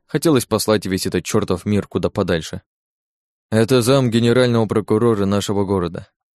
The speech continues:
произнес бармен, протягивая мне считыватель. Расплатившись, я поднялся и двинулся к выходу, по пути надевая куртку, когда меня окликнули.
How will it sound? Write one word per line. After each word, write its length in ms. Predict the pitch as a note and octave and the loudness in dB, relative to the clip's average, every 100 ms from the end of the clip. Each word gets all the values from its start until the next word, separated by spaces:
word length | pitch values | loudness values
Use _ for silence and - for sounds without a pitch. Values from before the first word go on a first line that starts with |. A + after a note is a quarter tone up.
| _ | _
произнес 480 | - G#2+ F#2 G2+ F2 | 0 0 2 -2 0
бармен, 460 | F#2+ A2+ G#2+ F2+ | 0 0 0 -2
протягивая 600 | E2+ F#2 - G2 F#2 F2+ | -2 -4 -2 -2 -2 -2
мне 120 | F2 F2+ | -2 -4
считыватель. 640 | - G2+ E2 E2 E2+ F#2+ _ _ _ _ _ _ _ | -4 -6 -6 -8 -12 -16 _ _ _ _ _ _ _
Расплатившись, 680 | A2+ A#2+ C#3+ C#3+ F3+ E3+ B2 | -2 2 0 2 0 0 0
я 100 | C3+ | 0
поднялся 460 | A#2+ G2+ B2 - F#2+ | 0 0 -2 -2 -4
и 20 | |
двинулся 400 | F#2+ G2+ F#2 F#2+ | -2 -2 -2 -6
к 80 | - | -6
выходу, 360 | F2 E2+ F2 _ _ | -8 -8 -12 _ _
по 120 | - C3+ | -4 -2
пути 220 | C#3+ D3 | 0 0
надевая 360 | A2 F#2+ G#2 | 0 2 0
куртку, 460 | G2 F#2+ - - E2 - | 0 -6 -8 -14 -18 -8
когда 260 | A2+ F#2+ | -4 -2
меня 260 | F2 F2 G2+ | -2 0 -2
окликнули. 540 | F#2+ F#2 - D#2+ F2 | -2 -8 -6 -8 -10